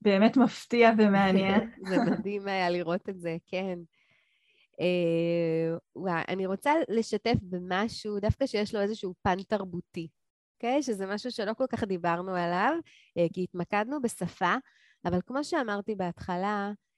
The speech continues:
Speaker 2: אה, שפה היא, זאת אומרת, שפה נוספת, דו-לשונות היא הרבה מעבר לשפה. נכנסים פה המון אלמנטים, אה, ובישראל יש לנו המון קהילות שונות. יש לנו עלייה ממקומות, אה, שונים, ו-,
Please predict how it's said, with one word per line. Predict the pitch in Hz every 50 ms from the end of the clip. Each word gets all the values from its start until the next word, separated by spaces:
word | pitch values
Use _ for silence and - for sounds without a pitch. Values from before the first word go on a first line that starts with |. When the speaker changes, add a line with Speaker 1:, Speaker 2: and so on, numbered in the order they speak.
| _ _ _ -
Speaker 2:
אה, | 170 175 165 165 165 165 165 - _ _ -
שפה | - - 190 180 - - 262 285
היא, | 294 269 240 220 208 196 202
זאת | -
אומרת, | 196 185 180 - - - - 185
שפה | - - 185 - - 220 247 285
נוספת, | 311 285 - - - - - 185 175 185
דו-לשונות | 180 185 226 240 254 - - 233 226 240 -
היא | 220 196
הרבה | 185 190 208 240 262
מעבר | 247 214 196 190 185 190 180
לשפה. | 175 160 - - 165 - - - 160 156 - _ _ _ _ _ _ _ _ - -
נכנסים | 180 180 - 196 190 - - 277 285
פה | - 285 226
המון | 196 196 196 202 214
אלמנטים, | 208 196 185 180 180 175 175 180 175 - 190 185 185 185 - _ _ _ _ _ _ _ _ _ -
אה, | 175 175 175 175
ובישראל | 185 180 190 208 202 - 240 202 233 330 339
יש | 277 262 - 320
לנו | 330 311 247 208 185
המון | 180 185 202 214 240 -
קהילות | - 269 254 254 254 254 247 -
שונות. | - 240 247 254 262 254 240 _ _ _ _ _ _ _ _
יש | - 196 - -
לנו | 208 226 220 214 208 208 202 196 -
עלייה | - 180 180 185 185 185 196 196 202 226
ממקומות, | 240 233 220 202 208 - 208 196 196 196 202 214 - _ -
אה, | 226 202 190 180 175 180
שונים, | 185 - - 202 185 202 226 240 240 240 233 233
ו-, | 214 190 185